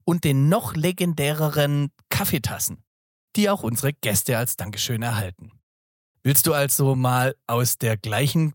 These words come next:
Tasse trinken wie Heiko Gerber, Lisa Lang, Sascha Glas oder Lauretta Themay? Besuch einfach unsere Shops und gönn dir. Die Links findest du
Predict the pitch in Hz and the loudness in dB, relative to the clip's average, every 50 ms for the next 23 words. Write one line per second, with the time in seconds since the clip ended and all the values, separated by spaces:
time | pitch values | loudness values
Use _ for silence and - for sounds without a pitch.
0 | _ - - 104 110 117 - - 151 - - - 127 127 135 - - 143 131 131 | _ -8 -2 -2 0 0 2 0 0 -2 -2 -2 0 0 0 -2 -4 -4 0 2
1 | 120 113 123 123 - 131 117 104 104 104 107 110 110 139 139 151 156 _ _ _ | 2 2 2 2 0 0 0 0 0 0 0 0 0 0 0 0 -2 _ _ _
2 | - 123 127 107 131 123 110 117 123 156 185 214 _ _ _ _ _ _ _ - | -2 0 2 4 2 2 2 0 0 -2 -2 -4 _ _ _ _ _ _ _ -4
3 | - 139 127 120 151 135 107 107 107 113 139 170 - - - 135 123 127 120 117 | 0 0 2 2 2 0 0 0 -2 0 0 0 -2 0 -2 0 2 2 2 2
4 | 113 113 107 117 107 - 120 107 - 127 123 127 156 160 175 208 208 _ _ _ | 0 0 0 -2 -2 -2 -4 -2 0 -2 0 0 2 0 0 0 -4 _ _ _
5 | _ _ _ _ _ _ _ _ _ _ _ _ _ - - 170 - 233 254 - | _ _ _ _ _ _ _ _ _ _ _ _ _ -2 0 2 2 0 0 -2
6 | - - 185 208 - 196 185 196 196 - - 180 - - 240 - - - - - | 0 0 0 2 2 2 2 2 0 0 0 -2 -2 -2 -4 -4 -4 -4 -4 -6
7 | - _ _ - 156 170 - - 151 143 135 120 107 95 87 90 - - _ _ | -10 _ _ -2 -2 0 2 0 -2 0 0 -2 -2 -2 -2 -6 -10 -12 _ _
8 | _ _ _ _ _ _ - 113 120 165 208 233 226 - - - 170 180 170 165 | _ _ _ _ _ _ -2 0 0 0 0 0 -2 -2 0 0 0 0 2 0
9 | - - 147 143 143 147 156 220 | 0 2 2 0 2 0 0 -2